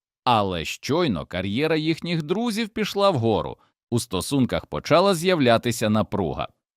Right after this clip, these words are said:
Костянтин заздрив Антонові, він працював не гірше, але завжди залишався в тіні. Катя тепер займала керівну посаду, тоді як Єва досі сиділа на тому самому місці, де починала десять років тому.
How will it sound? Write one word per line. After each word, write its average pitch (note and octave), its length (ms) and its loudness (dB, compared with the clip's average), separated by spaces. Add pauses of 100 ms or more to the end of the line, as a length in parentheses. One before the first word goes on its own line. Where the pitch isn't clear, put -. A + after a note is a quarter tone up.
(280)
Костянтин G3+ 640 0
заздрив E3 460 0
Антонові, F2 560 -2 (140)
він A3 240 -2
працював E3 500 2
не D#3+ 140 0
гірше, D#2 460 -4 (100)
але A2 380 2
завжди C#3 560 0
залишався G2+ 720 -2
в F2+ 60 -8
тіні. F#2+ 460 -4 (360)
Катя G#3 320 -2
тепер D#3 300 -4
займала F3 460 0
керівну F3 380 -2
посаду, F3 480 0
тоді G#2 280 -2
як E3+ 220 -2
Єва G#3 360 2
досі D#3 520 0
сиділа D3+ 540 0
на C#3+ 140 0
тому C3+ 300 0
самому A2+ 540 2
місці, C3+ 520 -2 (320)
де G2 160 -2
починала E3 720 0 (120)
десять F#2 520 -4
років F2 360 -4
тому. C#2 400 -4